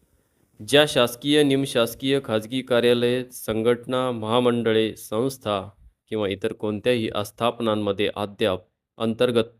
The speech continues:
तक्रार समिती स्थापन झालेली नाही, त्यांनी ती त्वरित स्थापन करावी. हे फक्त मोठ्या कंपन्यांसाठी नाही, तर कोणत्याही खाजगी संस्थेसाठी,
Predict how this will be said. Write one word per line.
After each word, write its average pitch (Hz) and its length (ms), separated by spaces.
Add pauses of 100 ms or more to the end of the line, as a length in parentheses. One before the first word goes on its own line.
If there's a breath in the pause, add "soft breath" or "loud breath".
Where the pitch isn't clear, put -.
तक्रार 113 360
समिती 104 420
स्थापन 113 460
झालेली 101 400
नाही, 98 360 (440)
त्यांनी 101 420 (240)
ती 101 60
त्वरित 101 500
स्थापन 95 460
करावी. 87 360 (840)
हे 127 60
फक्त 123 300
मोठ्या 123 320
कंपन्यांसाठी 123 720
नाही, 117 360 (420 soft breath)
तर 120 100
कोणत्याही 127 600
खाजगी 123 380
संस्थेसाठी, 120 920